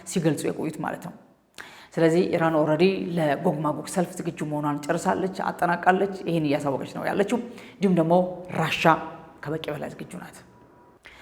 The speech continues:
እንግዲህ የኢራን፣ እ፣ ማስጠንቀቂያ ለአሜሪካም ይሁን ለእስራኤል ወይም ሌሎች ለኢራን ጠላት ተብሎ ለሚታሰቡ ሀገሮች፣ እ፣ ኢራን ይህን ማስጠንቀቂያ የሰጠችው የአሜሪካ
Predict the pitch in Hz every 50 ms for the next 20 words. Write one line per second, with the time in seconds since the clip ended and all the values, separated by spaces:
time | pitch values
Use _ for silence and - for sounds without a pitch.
0 | - - - - - - - 214 247 262 302 240 226 208 190 180 180 180 180 180
1 | 180 180 175 180 180 180 170 151 143 139 139 139 135 135 139 139 151 165 165 151
2 | - - 135 135 117 113 113 - - - - - - - - 160 151 139 139 151
3 | 156 151 151 160 156 151 151 151 151 147 147 151 160 170 165 135 135 135 131 -
4 | - - 156 147 151 156 131 - - - 127 151 139 151 143 - - - - 139
5 | 135 - 156 170 160 - - 143 151 143 - - 139 - - 135 135 139 139 139
6 | - 135 139 147 143 143 139 147 151 170 170 - - - - - - - - -
7 | - - - - - - 165 151 147 143 143 147 143 139 139 143 143 - - 139
8 | 139 - - 151 143 143 147 139 143 - 147 - - - - - 226 220 220 208
9 | 170 143 139 143 143 143